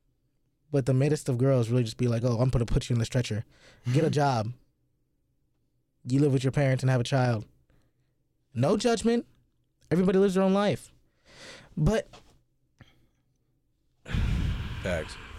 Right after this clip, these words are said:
Speaker 1: I go to a, mm, I don't see, and this is my problem.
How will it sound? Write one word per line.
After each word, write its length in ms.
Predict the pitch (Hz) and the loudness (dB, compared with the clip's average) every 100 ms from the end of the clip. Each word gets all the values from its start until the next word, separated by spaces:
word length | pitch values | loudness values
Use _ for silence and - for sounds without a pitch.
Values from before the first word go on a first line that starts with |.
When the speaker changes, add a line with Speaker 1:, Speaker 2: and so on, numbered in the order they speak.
| - - _ _ - - - | -20 -20 _ _ -20 -20 -8
Speaker 1:
I 60 | 170 | -2
go 120 | 175 | 2
to 120 | 165 | 2
a, 60 | 123 | 2
mm, 1200 | 107 - - 175 170 165 160 156 151 151 147 139 - - | -2 -10 -2 2 2 2 2 4 4 4 2 0 -2 -2
I 60 | |
don't 220 | 247 - - | -2 -2 -4
see, 200 | 220 - | -4 0
and 160 | 202 | 0
this 120 | 214 | -2
is 100 | 208 | 0
my 140 | 196 185 | 0 0
problem. 640 | 185 190 196 175 127 120 | 0 2 2 2 0 -4